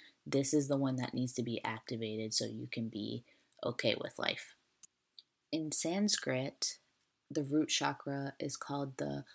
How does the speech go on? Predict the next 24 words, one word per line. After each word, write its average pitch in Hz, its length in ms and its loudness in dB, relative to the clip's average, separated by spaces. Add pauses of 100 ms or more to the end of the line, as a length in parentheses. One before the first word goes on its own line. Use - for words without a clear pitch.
(320)
Muladhara, 151 1080 0 (520)
and 143 160 4
that 143 180 4
breaks - 240 2
down 139 220 2
into 139 240 2
two 151 260 2
Sanskrit 147 720 2
words, 135 480 0
which 139 220 -2
is 135 140 -6
mula, 156 540 4 (180)
young 269 340 2
mula, 277 500 2
baby, 302 840 2 (160)
meaning 170 480 -2
root, 294 560 2 (640)
and 175 520 2 (200)
adhara, 151 720 2 (320)
which - 300 2
means 143 440 0
support - 760 -2 (220)
or 143 240 0
base. 220 640 -4